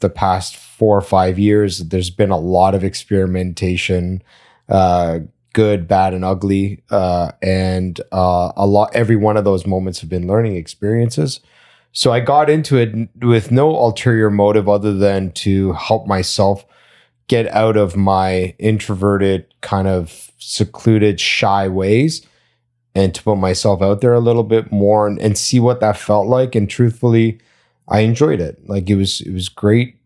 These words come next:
to get feedback. Uh, it's great when I'm out in the community and people are talking about the videos and how it's helped them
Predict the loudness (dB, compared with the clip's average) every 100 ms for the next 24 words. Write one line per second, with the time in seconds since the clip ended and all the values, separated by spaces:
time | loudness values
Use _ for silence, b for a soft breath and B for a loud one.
0 | _ -2 0 0 -2 -2 0 0 0 0
1 | -4 -14 _ _ -4 -2 -2 -4 -10 -4
2 | 0 0 0 -2 -2 -2 -4 -8 _ _
3 | _ _ _ _ _ _ _ _ -6 0
4 | 0 0 -2 -4 -2 0 2 0 0 -2
5 | -4 -4 -4 0 0 0 -2 b b b
6 | _ 0 0 0 0 2 0 -2 -2 2
7 | 4 2 0 -4 -2 0 0 -4 -4 -6
8 | -4 -2 0 0 -4